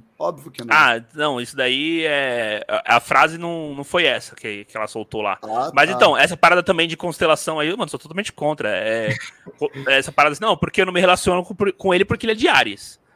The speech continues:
Speaker 2: Não me relaciono porque é de Leão." Ou
Speaker 1: Não,
Speaker 2: Virgem.
Speaker 1: mano, mas constelação familiar não é, não é isso, não.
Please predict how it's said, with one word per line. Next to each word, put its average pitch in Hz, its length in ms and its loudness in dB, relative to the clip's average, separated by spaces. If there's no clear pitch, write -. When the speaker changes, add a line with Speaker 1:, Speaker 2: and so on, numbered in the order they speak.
Speaker 2:
Não 117 80 -10
me 120 60 -2
relaciono 147 320 -2
porque - 180 -4
é 208 80 0
de 202 140 -8
Leão." 202 420 4
Ou 151 120 -8
Speaker 1:
Não, 254 80 -6
Speaker 2:
Virgem. 285 160 -4
Speaker 1:
mano, 202 160 -6
mas 180 180 -2
constelação 202 640 -4
familiar 190 500 -2
não 208 200 -8
é, 220 140 -6
não 196 220 -10
é 202 100 -8
isso, 180 300 -8
não. 147 260 -10